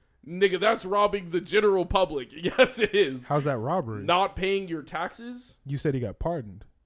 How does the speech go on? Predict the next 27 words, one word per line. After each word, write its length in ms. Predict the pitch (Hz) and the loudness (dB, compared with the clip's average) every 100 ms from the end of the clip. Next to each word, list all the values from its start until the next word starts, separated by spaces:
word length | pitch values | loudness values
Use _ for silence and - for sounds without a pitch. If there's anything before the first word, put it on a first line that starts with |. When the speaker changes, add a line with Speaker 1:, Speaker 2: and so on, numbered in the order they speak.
| _ _ | _ _
Speaker 1:
No, 320 | 151 190 240 | -4 0 0
he 120 | 220 160 | 0 -4
didn't. 360 | 240 240 131 | -6 -6 -8
He 160 | 151 190 | -8 -4
just 220 | 214 185 | 0 0
Speaker 2:
That's 160 | 151 180 | 0 -2
what 100 | 156 | -2
Speaker 1:
he 80 | |
Speaker 2:
you 60 | 165 | -2
just 180 | 175 - | -4 -4
said. 260 | 226 95 - | -8 -10 -10
Speaker 1:
Yeah, 220 | 165 233 | -6 -4
he 260 | 170 143 202 | -4 -6 0
got 220 | 226 202 | 2 2
pardoned 360 | 202 214 220 202 _ _ _ | 0 -2 -2 -10 _ _ _
through 200 | 170 214 | -2 0
his 240 | 214 185 | -2 -4
taxes 500 | - 185 170 - 139 | -2 -2 -2 -4 -12
through 380 | - 170 160 131 101 | -4 -2 -2 -4 -14
Trump. 460 | - 175 156 104 - - | -2 0 0 -2 -14 -20
The 240 | 151 151 160 | -14 -10 -10
nigga, 440 | 156 160 180 170 | -10 -2 0 2
that 160 | 170 180 | 2 0
is 180 | 135 120 | -2 -10
robbery. 640 | 117 170 240 131 110 98 | 0 4 4 2 -8 -10
<laughs> 40 | - | -10
That 160 | - | 2